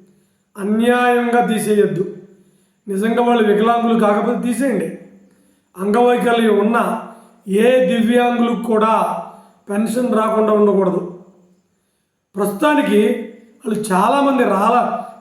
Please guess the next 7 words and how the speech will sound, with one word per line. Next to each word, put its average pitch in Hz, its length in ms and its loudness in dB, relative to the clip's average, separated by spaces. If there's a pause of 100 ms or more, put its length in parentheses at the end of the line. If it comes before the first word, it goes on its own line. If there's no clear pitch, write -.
(120)
చాలా 226 220 2 (120)
రకాలుగా 277 360 0
ఇబ్బందులు 233 360 0
పడుతున్నారు. 185 380 -2 (880)
ఎప్పుడు 202 300 0
వస్తుందో 240 360 0
తెలియదు, 262 220 2